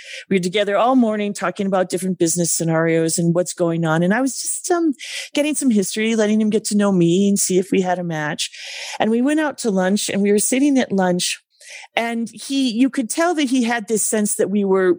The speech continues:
we were off hours, right? He had punched out for lunch.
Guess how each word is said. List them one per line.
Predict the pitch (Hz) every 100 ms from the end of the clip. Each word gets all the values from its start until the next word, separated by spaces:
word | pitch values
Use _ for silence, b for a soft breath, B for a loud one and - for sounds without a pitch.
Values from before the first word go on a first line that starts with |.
| -
we | 220
were | 202 190 175 - _ _
off | - 208 202
hours, | 175 151 - - - _
right? | 208 202
He | 240
had | 220
punched | - 233 214 -
out | 202 -
for | 202
lunch. | 175 180 214 - -